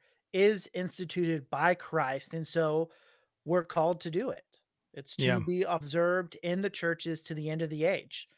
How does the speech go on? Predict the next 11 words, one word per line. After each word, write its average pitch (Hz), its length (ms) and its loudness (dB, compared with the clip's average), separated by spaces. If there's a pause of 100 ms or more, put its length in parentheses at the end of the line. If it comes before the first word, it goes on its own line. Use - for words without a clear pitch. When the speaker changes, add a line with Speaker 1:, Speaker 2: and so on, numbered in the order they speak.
(400)
Speaker 1:
Again, 180 260 4
this 165 160 4
comes 175 360 -2
with 165 200 0
Jesus's 165 600 -4
own 170 260 0
words 147 440 2
that, 139 260 -6 (1080)
that 160 200 0
they 175 120 4
should 165 420 0